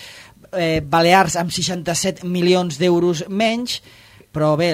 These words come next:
la que té el rècord és Catalunya, amb set-cents setanta-nou milions d'euros menys.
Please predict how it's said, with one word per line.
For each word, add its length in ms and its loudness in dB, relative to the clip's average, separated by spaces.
la 160 -4
que 160 -8
té 80 -6
el 120 0
rècord 360 -2
és 140 -4
Catalunya, 560 0
amb 180 -4
set-cents 760 0
setanta-nou 580 0
milions 720 0
d'euros 640 -2
menys. 640 -8